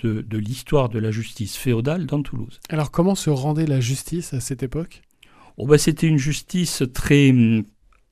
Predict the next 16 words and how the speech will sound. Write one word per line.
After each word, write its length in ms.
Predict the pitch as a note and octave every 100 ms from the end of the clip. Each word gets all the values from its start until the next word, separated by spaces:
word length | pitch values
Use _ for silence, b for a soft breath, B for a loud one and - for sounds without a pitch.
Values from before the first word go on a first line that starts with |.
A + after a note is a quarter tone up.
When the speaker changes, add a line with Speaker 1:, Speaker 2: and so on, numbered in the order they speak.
| _ -
Speaker 1:
alors, 200 | B2 -
il 160 | B2 -
y 60 |
a 20 |
une 120 | C3+ C3+
particularité, 1160 | F3 - D#3+ E3 D3 C3+ C3+ - D#3 D3 A#2 -
euh, 1200 | B1 B1 - - - D2+ G1+ - - G1+ - - B B B -
générale, 540 | A#2 B2 B2 C3+ C3
puisqu'on 300 | B2 - A2
est 180 | A2 -
sur 240 | - G#2+
un 240 | G#2+ A#2+ G#2+
territoire 500 | - A2 G#2 A#2+ G#2+
de 140 | G#2
droit 260 | G2+ - G#2+
écrit, 400 | A2+ - G#3+